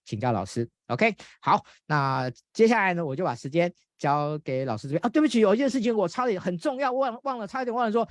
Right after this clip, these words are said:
就是帮我们把今天的直播分享出去。好，分享出去。那，嗯，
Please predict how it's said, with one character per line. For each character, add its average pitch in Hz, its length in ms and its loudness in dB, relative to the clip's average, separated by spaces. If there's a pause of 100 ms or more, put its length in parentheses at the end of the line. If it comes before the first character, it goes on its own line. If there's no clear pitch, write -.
(280)
就 254 80 -6
是 277 80 0
帮 285 220 0
我 277 100 0
们 220 120 -6
把 170 120 -4
今 208 140 -6
天 254 140 -4
的 208 100 -4
直 180 240 -2
播 226 260 4
分 262 380 -4
享 185 320 -2
出 233 180 -4
去。 190 400 2
好， 196 140 0
分 226 140 -2
享 196 120 -2
出 202 80 -4
去。 185 240 -4 (320)
那， 190 380 -2
嗯， 147 300 -8